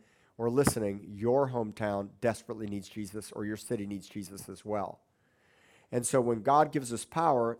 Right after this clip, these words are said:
he gives us power to be a witness. And he gives us power to witness first in our local community,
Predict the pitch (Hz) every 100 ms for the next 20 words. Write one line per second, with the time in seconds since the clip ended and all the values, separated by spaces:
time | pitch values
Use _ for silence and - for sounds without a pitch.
0 | - 120 120 110 110 - - 151 120 110
1 | 120 107 117 113 139 - 107 - - _
2 | _ _ - 117 117 127 117 - - 165
3 | 156 120 110 123 170 123 107 - - 185
4 | 143 - - 117 107 110 113 147 185 156
5 | - 123 104 101 92 101 156